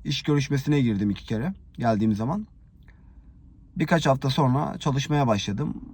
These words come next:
Hala aynı yerde çalışıyorum. Yani iş bulma konusunda bir sıkıntı yaşamadım ama Miami'ye gelirseniz iş bulma olanakları New York'a göre biraz daha kısıtlı oluyor. Her yerde çok iyi paralar kazanamıyorsunuz. Restoran sektöründe özellikle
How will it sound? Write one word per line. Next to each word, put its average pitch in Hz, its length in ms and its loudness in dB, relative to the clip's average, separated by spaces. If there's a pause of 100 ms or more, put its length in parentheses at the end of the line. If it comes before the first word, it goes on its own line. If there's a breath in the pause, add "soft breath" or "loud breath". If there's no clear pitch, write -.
Hala 143 340 6
aynı 139 180 6
yerde 131 240 2
çalışıyorum. 110 480 -2
Yani 143 180 0
iş 156 160 -2
bulma 165 220 2
konusunda 156 380 2
bir 147 60 0
sıkıntı 151 280 -2
yaşamadım 139 440 2
ama 156 320 4 (760 soft breath)
Miami'ye 165 380 6
gelirseniz 180 680 2 (1600)
iş 175 240 2
bulma 165 260 6
olanakları 147 580 2
New 151 180 2
York'a 151 280 4
göre 139 240 2
biraz 135 260 4
daha 139 160 4
kısıtlı - 360 -10
oluyor. 104 300 -4 (320)
Her 160 260 4
yerde 160 500 4 (220)
çok 151 220 -2
iyi 147 140 2
paralar 143 320 2
kazanamıyorsunuz. 139 880 0
Restoran 131 360 0
sektöründe 120 440 -2
özellikle 104 480 -4